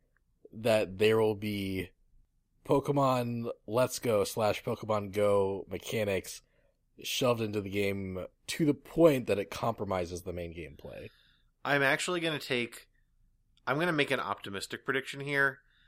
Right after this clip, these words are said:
Speaker 2: I'm going to say that there wi-, they will take some cues from Pokemon Go,
Speaker 1: Mm-hmm.
Speaker 2: but that it will be surprisingly tasteful and in a way that if it doesn't enhance the experience, at least doesn't negatively impact it.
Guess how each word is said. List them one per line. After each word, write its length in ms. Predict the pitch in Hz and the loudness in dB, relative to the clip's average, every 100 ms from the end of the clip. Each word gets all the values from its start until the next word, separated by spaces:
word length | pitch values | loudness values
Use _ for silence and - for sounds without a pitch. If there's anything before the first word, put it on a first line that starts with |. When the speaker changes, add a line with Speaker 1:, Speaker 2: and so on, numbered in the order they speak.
| - | -10
Speaker 2:
I'm 140 | 107 113 | -8 -4
going 160 | 120 | -4
to 80 | 120 | -2
say 240 | 113 123 117 | -2 0 0
that 280 | 107 104 - 92 | -2 -4 -6 -4
there 240 | 117 110 | 0 0
wi-, 300 | 95 107 107 | -2 -6 -6
they 160 | 101 117 | -4 -4
will 360 | 101 107 127 139 | -2 0 0 0
take 320 | - 135 - | -2 -4 -2
some 220 | 127 110 | -8 -8
cues 460 | - - 117 120 123 | -12 -8 -4 -4 -4
from 220 | - 131 | -6 -6
Pokemon 580 | 143 139 147 151 151 156 | -4 -4 -4 -4 -4 0
Go, 400 | 160 160 165 170 _ - - - | 4 4 2 -4 _ -20 -14 -8
Speaker 1:
Mm-hmm. 140 | 127 | -2
Speaker 2:
but 160 | 120 120 | -2 2
that 120 | 120 | 0
it 180 | 113 107 | 0 -4
will 140 | 117 | -10
be 300 | 107 113 113 | -6 -6 -6
surprisingly 1000 | 104 - - - - 120 120 123 131 127 | -6 -6 -8 -6 4 6 6 2 -6 -6
tasteful 840 | 120 - 113 - - 156 151 156 - _ _ _ - | -8 -8 -8 -8 -8 -6 -4 -6 -14 _ _ _ -8
and 220 | 113 117 | -6 -4
in 160 | 120 120 | -4 -4
a 60 | |
way 280 | 113 117 117 | 0 0 0
that 260 | 107 104 - | 0 -4 -6
if 160 | 113 107 | -12 -10
it 100 | 123 | -4
doesn't 360 | 123 131 135 127 | -2 -2 -4 -12
enhance 680 | 104 95 - 110 117 139 - | -12 -12 -12 -8 -8 -6 -6
the 140 | 185 | -6
experience, 840 | 190 - - 202 202 202 202 - - - _ | -6 -8 -6 -4 -2 -4 -6 -10 -14 -20 _
at 180 | 107 101 | -6 -4
least 420 | 113 120 113 - | -4 -4 -4 -6
doesn't 380 | - 113 104 87 | -2 -2 -2 -10
negatively 720 | 95 92 87 87 80 80 80 | -10 -8 -8 -8 -10 -10 -10
impact 520 | 73 71 69 64 - | -10 -12 -14 -14 -16
it. 100 | 60 | -18